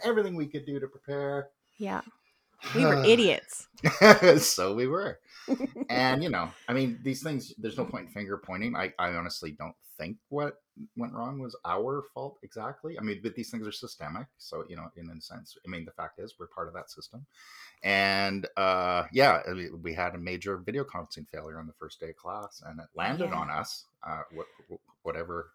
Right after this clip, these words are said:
Speaker 1: whatever was the cause.
Speaker 2: The thing I will always remember is that we answered, like, two hundred and fifty tickets that day,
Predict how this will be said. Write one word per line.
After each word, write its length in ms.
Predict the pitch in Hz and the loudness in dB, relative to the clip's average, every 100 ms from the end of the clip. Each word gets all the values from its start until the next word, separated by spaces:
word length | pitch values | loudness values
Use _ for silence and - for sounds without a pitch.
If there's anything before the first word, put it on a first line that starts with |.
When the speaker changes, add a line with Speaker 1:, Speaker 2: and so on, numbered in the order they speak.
| _ _ - | _ _ -18
Speaker 1:
whatever 420 | 87 80 80 73 _ - | -14 -12 -14 -16 _ -14
was 200 | 85 - | -12 -12
the 80 | 87 | -8
cause. 400 | 101 95 - - _ - - - - - | -6 -6 -8 -18 _ -20 -20 -20 -20 -12
Speaker 2:
The 60 | |
thing 220 | - 262 294 | 0 2 4
I 40 | |
will 120 | 302 | 2
always 320 | - 220 226 226 | 2 2 2 0
remember 320 | 202 196 190 | -2 -2 -4
is 200 | 180 175 | -4 -6
that 180 | 175 - | -8 -6
we 440 | 170 170 165 - - | -6 -4 -6 -6 -6
answered, 480 | 156 - 175 170 175 | -6 -6 -8 -8 -8
like, 200 | - - | -10 -10
two 200 | - 196 | -6 -2
hundred 240 | 185 180 170 | -2 -2 -4
and 100 | 160 | -4
fifty 360 | 165 156 160 | -4 -4 -8
tickets 540 | - - 175 233 247 - | -8 -6 -4 -4 -4 -2
that 220 | 233 240 | -2 -2
day, 340 | 240 254 277 | -2 -2 -4